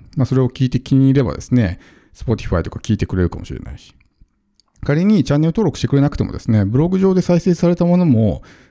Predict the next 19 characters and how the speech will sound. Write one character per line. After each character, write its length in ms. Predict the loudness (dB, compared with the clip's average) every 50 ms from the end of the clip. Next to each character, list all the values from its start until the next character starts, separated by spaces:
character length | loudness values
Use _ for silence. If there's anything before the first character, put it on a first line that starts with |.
| _ _ _ _ _ -4
ま 140 | -2 -2 0
あ、 20 |
再 180 | 0 0 0 2
生 160 | 2 0 2
回 160 | 2 0 0
数 140 | 0 -4 -8
と 80 | -12
し 60 | -16 -14
て 60 | -10
カ 160 | -4 0 2
ウ 80 | 2 2
ン 40 | 2
ト 80 | 0 0
さ 140 | 0 0 0
れ 60 | 2
る 80 | 0 0 -2
ん 120 | -4 -4
で 60 | -6 -8
ね。 120 | -8